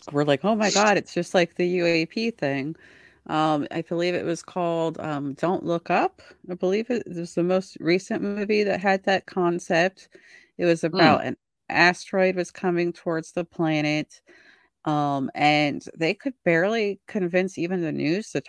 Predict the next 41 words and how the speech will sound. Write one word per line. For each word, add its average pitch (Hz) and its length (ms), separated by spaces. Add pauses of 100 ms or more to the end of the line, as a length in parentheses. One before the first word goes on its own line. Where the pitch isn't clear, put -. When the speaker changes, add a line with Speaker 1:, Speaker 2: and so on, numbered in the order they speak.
(100)
Speaker 1:
talk 147 240
about - 300
it. - 160 (840)
Speaker 2:
Right. 143 220
Speaker 1:
They're 175 140
like, 170 180 (220)
"No, 190 220
it's 175 180
seriously 240 560
happening." 190 680 (400)
And 175 160
the, 170 140 (100)
and 170 200
the 170 80
Speaker 2:
<laughs> - 0
Speaker 1:
people 196 640
all 175 240
at, 180 260
at 175 280
the 165 180
news 190 340
station 180 420
were 180 80
like, 180 180
"Ha, 339 160
ha, 311 200
ha, 277 160
that's 247 220
so 240 140
funny. 190 300
Let's, 220 320
let's 254 240
move 285 200
on 277 160
to 269 120
the 247 80
next 262 300
story." 233 680
<laughs> - 60 (800)
Like, 226 300
Speaker 2:
Right. 113 220